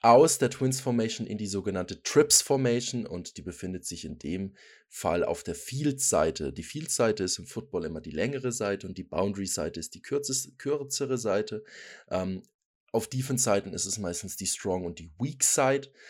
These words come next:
Ähm, die Strong Side bedeutendermaßen da die Field Side.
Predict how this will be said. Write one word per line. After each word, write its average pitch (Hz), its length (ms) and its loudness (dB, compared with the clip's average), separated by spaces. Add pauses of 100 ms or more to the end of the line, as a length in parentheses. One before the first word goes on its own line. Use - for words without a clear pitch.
(320)
Ähm, 87 380 -2
die 87 80 -8
Strong 92 320 -2
Side 78 440 -2
bedeutendermaßen 80 1080 -2
da 71 200 -4
die 85 100 -14
Field 131 340 4
Side. 71 360 0